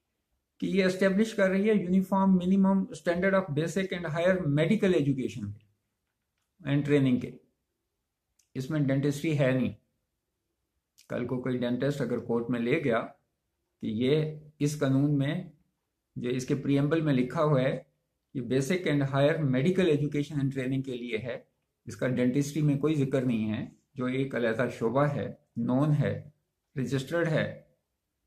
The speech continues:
और एक सेपरेट एंटिटी है, उसके बारे में कोई नहीं है। सिर्फ इतना है, "And recognition of qualification in medicine and dentistry",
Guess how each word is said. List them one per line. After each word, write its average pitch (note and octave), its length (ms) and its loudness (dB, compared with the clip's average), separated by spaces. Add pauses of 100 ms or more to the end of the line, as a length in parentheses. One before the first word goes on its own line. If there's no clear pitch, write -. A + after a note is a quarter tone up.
(600)
और A#2 160 -2
एक B2 220 -2 (340)
सेपरेट F#3+ 380 -2
एंटिटी C3+ 420 0
है, - 320 -2 (240)
उसके D3+ 200 -2
बारे F3+ 260 2
में F#3 120 4
कोई G#3 160 4
नहीं D#3+ 140 4
है। - 260 -8 (280)
सिर्फ F#3 160 -2
इतना G#3 240 4
है, G3+ 440 2 (140)
"And E3+ 120 -4
recognition A3+ 580 4
of A3+ 200 2
qualification F3+ 640 2
in E3 140 -2
medicine C#3 520 0
and B2 140 -2
dentistry", A#2+ 440 -6